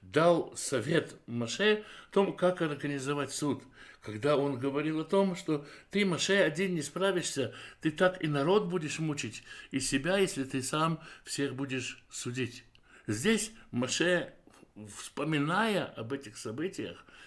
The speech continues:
или напоминая об этих событиях, не упоминает Итро. Почему он не упоминает Итро? Скорее всего, потому, что он здесь говорит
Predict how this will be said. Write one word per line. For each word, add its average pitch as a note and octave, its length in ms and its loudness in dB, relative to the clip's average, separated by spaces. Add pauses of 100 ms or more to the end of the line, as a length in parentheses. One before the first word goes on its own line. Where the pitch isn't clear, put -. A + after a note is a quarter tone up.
(120)
или A2+ 260 -4
напоминая C3+ 720 -2
об A#2+ 220 -6
этих B2+ 220 -10
событиях, D#3+ 640 -4 (280)
не E3+ 180 2
упоминает E3 920 -2
Итро. C#3+ 440 -2 (280)
Почему E3 380 2
он B2 200 -4
не B2 80 -4
упоминает B2 560 -4
Итро? F#3 240 0
Скорее E3+ 240 -4
всего, E3 160 -2
потому, F#3+ 500 -2 (240)
что - 260 0
он F3+ 120 4
здесь D#3+ 280 -2
говорит D#3+ 520 0